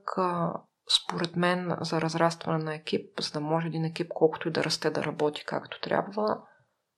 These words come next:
е много важна културата и в компанията, и на самия екип. Това трябва да е култура, в която се разбира, че независимо на каква позиция си вътре в екипа, колко си нов и колко си, а, опитен, то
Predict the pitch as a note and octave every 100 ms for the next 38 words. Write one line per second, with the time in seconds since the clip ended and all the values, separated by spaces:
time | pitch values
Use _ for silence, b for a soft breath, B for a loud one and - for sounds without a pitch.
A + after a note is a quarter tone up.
0 | _ F3 F3 E3+ D#3+ E3+ E3 E3 E3 D#3+
1 | D#3+ E3+ E3 E3 E3+ E3 - E3 D#3+ D#3+
2 | D#3+ - D#3+ D#3 E3 E3 D#3+ D3+ D3 C#3+
3 | C#3+ D3+ D3 - b b _ _ - F3
4 | E3+ F3+ F3 E3 E3+ E3 F3+ F3+ D#3+ -
5 | - E3 E3 E3 E3 E3 D#3+ D3+ D3+ -
6 | - - E3 D#3+ D#3+ D#3 E3+ F3 - D#3+
7 | D#3 D#3 E3 - F3 E3 D#3+ - - D3+
8 | - D3+ D3 - - D#3 D3+ - D#3 D#3
9 | - - - - - E3+ D#3 - - D#3+
10 | D3+ D3+ - - E3 - - - D#3 D3
11 | B B B B B B B _ - D#3+
12 | D#3 D3+ D3 - - F#3+ F#3+ - F#3+ G3+
13 | A3 A3+ - _ _ G3 F#3+